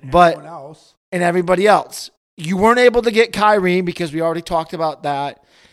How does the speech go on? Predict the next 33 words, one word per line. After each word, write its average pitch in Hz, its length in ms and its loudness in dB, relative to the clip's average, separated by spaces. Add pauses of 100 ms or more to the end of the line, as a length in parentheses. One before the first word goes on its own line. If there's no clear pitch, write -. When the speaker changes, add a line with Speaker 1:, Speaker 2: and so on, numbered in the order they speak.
(160)
Speaker 2:
And 175 480 -2
now 160 300 0
you, 156 760 -4
I 160 80 -8
wanna 156 260 -6
say, 147 840 -6 (320)
you 135 320 -10
got 139 200 -4
a 131 60 -8
booby 131 340 -6
prize 226 680 -6 (100)
with 202 420 -6 (360)
what 185 480 -2
Andre 208 320 -2
is 202 100 -2
about 190 280 -8
to 202 180 -20 (180)
tell 196 200 -4
you 196 140 -12
with 185 200 -8
what 180 160 -10
the 170 120 -12
actual 165 600 -12 (380)
trades 185 340 -4
were. 214 220 -8
Like, 175 280 -2 (440)
out 185 180 -6
of 190 120 -10
that, 208 340 -2 (120)
I 160 160 -2
don't 220 140 0
consider 190 480 -2
that 165 420 0